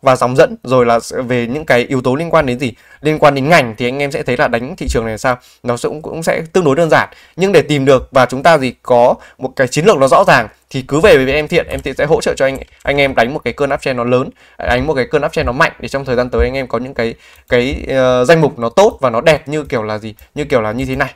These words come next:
để anh em đánh sao cho nó hiệu quả anh em nhá. Rồi, thì, ờ, ờ, buổi, ờ, video của, video ngày hôm nay thì em cũng chia sẻ khá là chi tiết từ những cái gì <coughs> sorry anh em nhé, từ những cái việc mà liên quan đến kế hoạch,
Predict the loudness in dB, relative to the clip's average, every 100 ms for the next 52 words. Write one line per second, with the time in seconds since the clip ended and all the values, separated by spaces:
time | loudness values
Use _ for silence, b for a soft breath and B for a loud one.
0 | b b -2 0 2 2 0 -2 -2 -2
1 | -4 -4 0 0 -2 _ -8 -2 0 2
2 | 2 0 B B B 6 6 6 b b
3 | _ 2 4 4 6 8 8 8 6 2
4 | 0 4 6 6 4 4 4 6 6 4
5 | 0 -2 -2 -4 -8 -6 0 4 6 6
6 | 4 4 2 2 -2 -4 -6 -4 -2 -2
7 | -2 -4 -4 -6 -2 -2 -2 -4 -4 -4
8 | -2 -2 -4 B B B _ 0 2 0
9 | -6 _ _ -20 -20 _ _ -18 0 4
10 | 4 4 4 2 2 -4 B B B -4
11 | -2 2 4 4 4 4 2 4 4 4
12 | 0 2 0